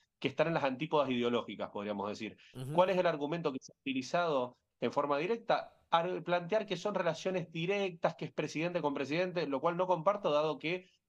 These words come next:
Speaker 1: un presidente es presidente todo el tiempo, eh, y la relación que tiene es institucional.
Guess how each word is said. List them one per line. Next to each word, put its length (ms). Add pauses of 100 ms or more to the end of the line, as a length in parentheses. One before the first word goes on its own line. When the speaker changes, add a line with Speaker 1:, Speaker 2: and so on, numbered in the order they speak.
(140)
Speaker 1:
un 160
presidente 840
es 160
presidente 460
todo 160
el 80
tiempo, 480
eh, 360
y 140
la 100
relación 380
que 80
tiene 220
es 80
institucional. 800